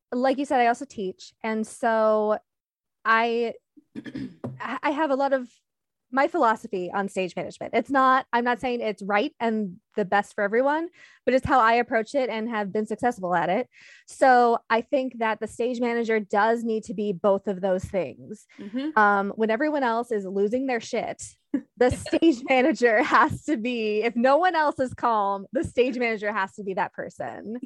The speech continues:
Speaker 2: Yes.
Speaker 1: And if everyone's like, "This is gonna suck and it's never gonna get done," the stage manager is positive, you know, realistic perhaps,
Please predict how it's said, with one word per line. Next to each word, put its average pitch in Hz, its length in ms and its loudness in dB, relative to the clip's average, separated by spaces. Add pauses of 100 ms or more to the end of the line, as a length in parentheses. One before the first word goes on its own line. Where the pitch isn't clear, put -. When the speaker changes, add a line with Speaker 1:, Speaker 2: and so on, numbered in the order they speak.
Speaker 2:
Yes. - 160 -8 (500)
Speaker 1:
And 233 480 4
if - 120 -2
everyone's 277 480 2
like, 208 600 0 (460)
"This 254 300 4
is 302 140 -2
gonna 254 260 -2
suck 208 360 -4
and 208 180 -8
it's 196 220 -10
never 220 320 2
gonna 220 240 0
get 180 240 -4
done," 196 600 -6 (240)
the 247 120 8
stage 254 380 0
manager 240 460 2
is 202 540 0 (140)
positive, 202 720 -2
you 269 140 0
know, 311 280 4 (300)
realistic 359 880 2
perhaps, - 640 0